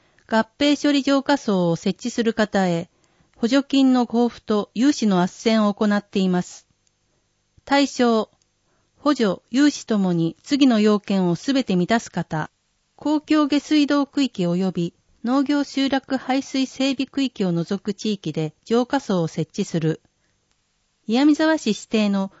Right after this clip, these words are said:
合併処理浄化槽設備工事業者による施工である。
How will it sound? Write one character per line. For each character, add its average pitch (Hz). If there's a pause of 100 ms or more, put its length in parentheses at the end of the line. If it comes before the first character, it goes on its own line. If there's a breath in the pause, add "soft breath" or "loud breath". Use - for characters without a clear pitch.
(180 soft breath)
合 208 (120)
併 294
処 311
理 277
浄 262
化 -
槽 190
設 -
備 262
工 262
事 254
業 262
者 202
に 170
よ 160
る 160
施 -
工 254
で 233
あ 226
る。 170